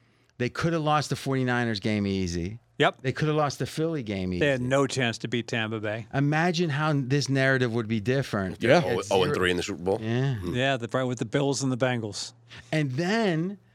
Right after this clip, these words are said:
Speaker 1: think about this. And this is
Speaker 2: And the
Speaker 1: never, I don't,
Speaker 2: Vikings.
Speaker 1: I don't know if this has ever been said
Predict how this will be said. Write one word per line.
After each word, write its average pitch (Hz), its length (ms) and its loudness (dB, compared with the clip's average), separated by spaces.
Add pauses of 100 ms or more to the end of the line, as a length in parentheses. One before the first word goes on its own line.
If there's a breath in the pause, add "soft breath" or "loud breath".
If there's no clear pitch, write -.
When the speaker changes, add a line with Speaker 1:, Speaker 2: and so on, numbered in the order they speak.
(300)
Speaker 1:
think 180 240 0
about 165 360 2
this. - 640 -2
And 135 160 2
this 180 160 2
is 139 120 0
Speaker 2:
And 143 80 2
the 160 40 6
Speaker 1:
never, 165 140 4
I 143 80 6
don't, 165 100 4
Speaker 2:
Vikings. 110 300 -4
Speaker 1:
I 165 100 4
don't 196 140 4
know 175 100 4
if 151 80 0
this 156 160 2
has 147 100 2
ever 151 220 4
been 139 160 4
said 170 480 0